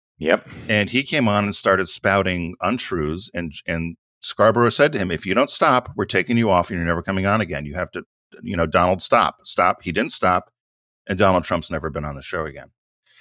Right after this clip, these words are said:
Speaker 2: But it, it's gonna take people like that to actually call these idiots out. The, the thing that I love about Ted Cruz and, and, and Jim Jordan and all the rest of 'em is they want this all to be a states' rights,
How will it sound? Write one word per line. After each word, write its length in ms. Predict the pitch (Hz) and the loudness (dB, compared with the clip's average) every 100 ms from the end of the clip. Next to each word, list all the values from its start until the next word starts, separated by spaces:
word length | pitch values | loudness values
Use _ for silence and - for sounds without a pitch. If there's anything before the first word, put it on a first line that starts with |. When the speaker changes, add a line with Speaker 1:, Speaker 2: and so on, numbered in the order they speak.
| _ | _
Speaker 2:
But 120 | 123 | 2
it, 140 | 127 147 | 2 2
it's 180 | 123 - | -2 0
gonna 200 | 165 180 | 0 0
take 360 | - 120 110 | 2 0 0
people 300 | - 135 113 | -6 -4 -2
like 200 | 98 87 | -2 0
that 300 | 143 135 117 | 2 4 2
to 100 | 104 | -2
actually 320 | 101 101 - | -4 -4 -8
call 560 | - - 117 131 113 - | -6 0 2 2 0 -4
these 240 | 80 98 - | -8 -6 -4
idiots 360 | 117 110 - | -2 -2 0
out. 220 | 147 120 - | 2 2 0
The, 140 | 113 113 | -4 -4
the 100 | 127 | -4
thing 280 | - 220 311 | 0 0 4
that 120 | 147 | 4
I 80 | 117 | 6
love 300 | 107 139 139 | 6 6 6
about 340 | 85 90 92 | 4 2 2
Ted 220 | - 98 | 0 -2
Cruz 520 | 82 170 151 90 90 - | -2 0 2 2 0 -6
and, 300 | 92 90 95 | -2 -2 -2
and, 340 | 95 87 85 - | -2 -2 -4 -6
and 240 | - 85 78 | -6 -6 0
Jim 220 | 110 107 | 0 2
Jordan 340 | 92 101 104 | 2 4 4
and 80 | 92 | 2
all 140 | 92 87 | 2 2
the 80 | |
rest 240 | 87 104 - | 0 0 -4
of 80 | 78 | -12
'em 120 | 80 _ _ _ _ _ _ _ _ - | -14 _ _ _ _ _ _ _ _ -2
is 460 | 139 139 135 - - _ - | 4 4 4 -2 -12 _ -2
they 160 | 131 | 2
want 280 | 143 170 196 | 4 4 2
this 160 | 170 - | 0 4
all 140 | 143 | 2
to 80 | 127 | 2
be 180 | 123 120 | 0 0
a 60 | |
states' 360 | 113 - 113 - | 0 -2 -2 -2
rights, 380 | 95 87 - | -4 -4 -6